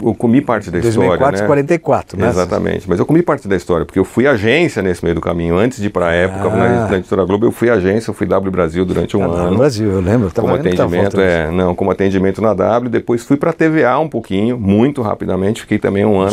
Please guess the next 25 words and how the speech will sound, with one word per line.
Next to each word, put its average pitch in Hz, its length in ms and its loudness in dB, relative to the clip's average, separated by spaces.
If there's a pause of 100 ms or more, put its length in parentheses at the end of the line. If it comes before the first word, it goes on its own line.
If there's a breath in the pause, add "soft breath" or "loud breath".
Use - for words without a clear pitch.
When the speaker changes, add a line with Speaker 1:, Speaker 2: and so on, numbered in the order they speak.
Speaker 1:
na 95 80 -2
Speaker 2:
Sumaré, 90 140 0
Speaker 1:
T 92 60 0
V 85 80 4
A. 85 60 4
Speaker 2:
né? 101 200 -2 (640 loud breath)
Speaker 1:
É, 90 580 2
no 95 140 0
comecinho 110 760 2
da, 82 300 0
da 82 140 -2
T 85 80 -2
V 87 100 0
por 90 120 -4
assinatura, 85 520 -2
no 82 80 -2
começo 90 420 -2
dessa 85 420 -2
indústria. 87 480 -2 (760 loud breath)
É, 82 60 -2
e 107 60 2
aí 101 120 2
fui 104 120 -6
pra 87 120 0
Globo, 67 240 -8